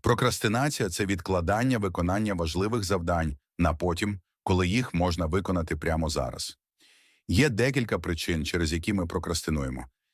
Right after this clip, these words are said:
Це страх перед неуспіхом. Якщо завдання складне та важливе,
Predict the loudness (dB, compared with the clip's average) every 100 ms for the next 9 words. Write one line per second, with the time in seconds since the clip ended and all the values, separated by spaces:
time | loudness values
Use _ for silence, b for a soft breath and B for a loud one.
0 | _ -2 2 2 2 0 0 0 0 2
1 | 2 2 -2 -6 -10 -10 -12 _ B B
2 | B 0 2 2 4 2 2 2 2 -2
3 | 0 0 2 0 0 0 0 0 0 0
4 | -4